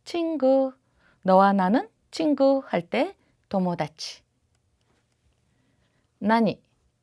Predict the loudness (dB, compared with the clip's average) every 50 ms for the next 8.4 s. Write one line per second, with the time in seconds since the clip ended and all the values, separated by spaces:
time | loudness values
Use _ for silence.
0 | _ _ _ _ 0 0 0 0 0 -4 _ _ _ _ _ _ _ _ _ _
1 | _ _ _ _ _ _ _ _ _ _ -8 -4 -4 -4 -4 -6 _ -4 2 4
2 | 4 4 2 0 _ _ -20 _ _ _ _ -2 2 4 4 4 4 2 -2 -8
3 | -8 -6 -4 0 2 2 2 0 -2 _ _ _ -20 _ _ _ _ _ _ -4
4 | -2 2 2 4 4 4 2 0 -2 -2 -6 -10 _ -4 -2 -2 -2 -2 _ _
5 | -2 0 2 2 2 2 0 0 2 2 0 -2 -2 -4 _ -8 -2 0 0 0
6 | 0 -2 -6 -6 -4 -2 -2 -2 -2 -4 -6 -6 -6 -6 -2 -2 0 0 0 0
7 | -2 -2 -4 -8 -6 -6 -4 -2 -2 -4 -4 -4 -6 -4 -4 -4 -4 -4 -6 -6
8 | -6 -4 -4 -6 -6 -6 -10 -10